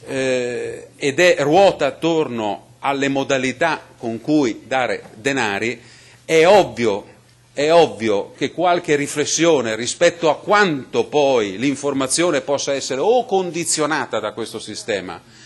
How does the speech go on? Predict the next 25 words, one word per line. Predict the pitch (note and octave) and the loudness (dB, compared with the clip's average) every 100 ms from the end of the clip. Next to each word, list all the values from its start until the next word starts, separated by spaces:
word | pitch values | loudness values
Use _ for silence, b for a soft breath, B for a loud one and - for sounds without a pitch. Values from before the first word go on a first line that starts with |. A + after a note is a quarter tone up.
| B B B B B | B B B B B
o | F3+ | 4
farsi | G3 A#3 C#4 G#3+ - D#3 | 6 4 2 2 -2 0
condizionare | C#3 B2+ B2 C3 B2 C#3 A#2 | -2 -2 -2 -2 0 0 -2
da | G#2 G#2 | -2 -2
questo | C#3 B2 | -4 -4
sistema | A#2 A2+ C#3+ B2+ G#2+ | -8 -4 -2 -2 -2
per | - E3 A2+ | 0 0 2
la | A#2 | -4
sopravvivenza, | - A#2+ C3 D3 C3+ C#3 D3 - D3 - b b b | -6 -4 -2 -2 -2 -2 -2 -4 -4 -8 b b b
nasce, | G#2 B2+ G#2+ F#2+ D2+ - | -6 -6 -6 -10 -12 -14
ed | - D3 D#3+ | -6 -2 2
è | F3+ | 4
naturale | D3+ D3 C3+ B2 E3+ F#3 D3+ | 4 0 2 4 4 4 2
che | A#2+ | 0
nasca. | B2+ C3+ - - D2 - B B B B | -2 -2 -4 -8 -12 -14 B B B B
Allora, | - B2+ C3 A#2+ G#2 - - _ _ _ _ _ _ | -2 2 4 4 2 -4 -20 _ _ _ _ _ _
io | B2 C3 | -6 -4
ho | |
apprezzato | B2 A2+ A2 D#3 D3+ | -2 -4 -2 -2 -2
anche | C3 B2+ | -4 -4
i | |
tentativi | A#2+ A#2+ A#2 C3 B2 | -6 -4 -2 -2 -4
di | A#2+ | -4
dire: | A2+ C#3 | -2 -2
"Ma | A#2+ B2 | -2 -6